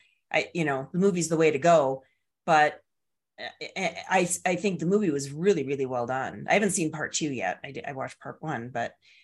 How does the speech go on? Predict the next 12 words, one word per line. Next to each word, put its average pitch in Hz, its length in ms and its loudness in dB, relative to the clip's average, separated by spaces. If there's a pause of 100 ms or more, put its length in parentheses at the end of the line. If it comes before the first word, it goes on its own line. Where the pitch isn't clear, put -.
(200)
um, 123 480 -4 (140)
that, 165 260 0 (240)
that 165 300 2 (180)
I 180 80 -2
thought 214 180 6
the 185 80 -4
movie 185 320 0
was, 156 400 -2
was 151 220 -6
really 180 320 2
well 170 300 4
done 160 360 0